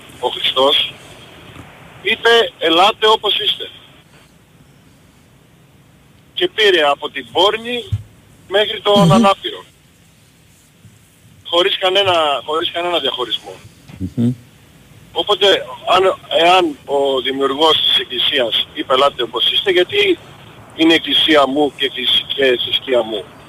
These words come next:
Speaker 1: Οκ. Πάμε, πα-, πάμε δες, δες, με-, θα, θα προσπαθήσω με αντιεπιχειρήματα και να κρατήσω το, τον ρυθμό της σκέψης μου και να μην,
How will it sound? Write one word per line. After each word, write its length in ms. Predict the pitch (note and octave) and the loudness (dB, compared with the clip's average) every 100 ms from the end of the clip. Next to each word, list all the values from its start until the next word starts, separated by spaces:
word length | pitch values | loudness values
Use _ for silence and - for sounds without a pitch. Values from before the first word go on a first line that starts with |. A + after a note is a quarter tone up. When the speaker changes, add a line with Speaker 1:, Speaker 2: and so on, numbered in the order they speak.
| - - - - - | -20 -20 -20 -20 -18
Speaker 1:
Οκ. 160 | A2+ - B2 - - - - - - - - - - - - - - - - | -10 -2 -2 -2 -12 -18 -18 -20 -20 -20 -20 -20 -18 -16 -16 -18 -20 -8 2
Πάμε, 220 | G#3+ E3+ | 4 4
πα-, 200 | F#3 D3+ - | 0 -4 -2
πάμε 260 | F#3+ E3+ | -2 0
δες, 320 | C#3+ C3+ - - | -2 -4 -6 -8
δες, 200 | E3 D#3+ - | -4 -4 -2
με-, 100 | D3+ | 0
θα, 420 | D3+ D#3+ E3+ D#3 C#3+ | 2 2 2 0 0
θα 280 | E3+ E3 D#3+ | 2 2 0
προσπαθήσω 460 | D3+ C#3 D#3+ F#3+ | -4 -4 -2 0
με 100 | G3+ | 2
αντιεπιχειρήματα 680 | F#3 F3 F3+ - D#3+ G3+ G3 | 0 0 -6 -6 -2 -2 0
και 80 | F#3 | -2
να 80 | F3 | 0
κρατήσω 360 | F3 F#3 F3+ | 0 0 0
το, 100 | F3 F3 E3+ - - - - | 2 2 2 -4 -20 -20 -4
τον 120 | D3 D3+ | 0 0
ρυθμό 260 | D3 F3 | 2 0
της 120 | - | 0
σκέψης 340 | - F3 - - | 0 0 0 -2
μου 180 | G4+ - | -2 0
και 140 | E3+ | 2
να 120 | E3 | 2
μην, 180 | E3+ F#3 | 4 2